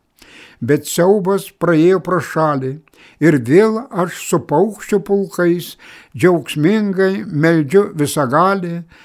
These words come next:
skrajoju gimtinės laukais.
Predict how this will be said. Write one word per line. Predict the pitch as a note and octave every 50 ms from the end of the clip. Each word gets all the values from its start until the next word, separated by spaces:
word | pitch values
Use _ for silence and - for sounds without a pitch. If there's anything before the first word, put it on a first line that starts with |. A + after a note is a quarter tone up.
| - _
skrajoju | _ - - - - - E3+ E3 D3+ C3+ B2+ A2+ C3+ D3+ F3+ F#3+ G3 G3 F3 D3+ E3+ E3+ F3 E3+ E3+ F3+ G3 - _ _ _ _ _ _ _ _ _ _ _ -
gimtinės | C3+ A#2 D#3+ E3 C#3+ A#2+ - - E3 E3+ F3 F3 E3+ D3+ - -
laukais. | E3 D#3+ D#3+ D#3 D3 - - D#3 D3 D3 D3 C3+ -